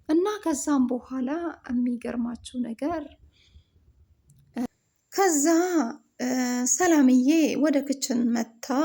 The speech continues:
ስራ እየሰራች ነበረ። ስራ እየሰራች እያለ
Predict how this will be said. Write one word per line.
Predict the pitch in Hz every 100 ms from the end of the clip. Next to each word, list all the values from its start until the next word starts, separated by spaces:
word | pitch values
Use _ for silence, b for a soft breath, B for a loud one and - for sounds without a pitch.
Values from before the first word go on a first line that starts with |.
| 285 190 - _ _ _ _ -
ስራ | - 339
እየሰራች | 262 226 240 226 220 240
ነበረ። | 226 - 240 233 - _ _ _ _ _ _ _ - _
ስራ | - 294 339
እየሰራች | 302 262 262 233 233 240
እያለ | 254 240 262 262